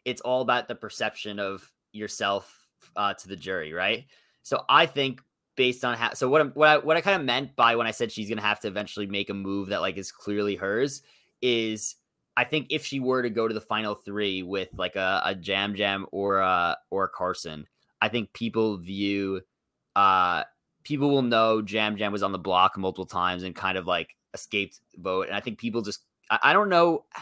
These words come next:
It's tough to say how people perceive Carson right now. Like, right? Like, I kinda see him as, like, the really smart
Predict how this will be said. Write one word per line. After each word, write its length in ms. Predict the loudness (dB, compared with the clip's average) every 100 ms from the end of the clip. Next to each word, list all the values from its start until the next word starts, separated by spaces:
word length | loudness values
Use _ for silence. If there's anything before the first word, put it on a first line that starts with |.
| -16 _ _ _ _
It's 160 | -4 6
tough 200 | 6 6
to 180 | 4 2
say 220 | 4 6
how 180 | 6 6
people 260 | 4 -2
perceive 480 | 0 -2 0 -2 -2
Carson 460 | 0 0 0 -4 -6
right 180 | -4
now. 180 | -4 -4
Like, 160 | -4 0
right? 220 | 2 4
Like, 140 | 4
I 180 | 6 6
kinda 240 | 6 2 2
see 220 | 0 -2
him 100 | 0
as, 80 | -2
like, 160 | -2
the 100 | -4
really 280 | -2 0 0
smart 480 | -2 -4 0 0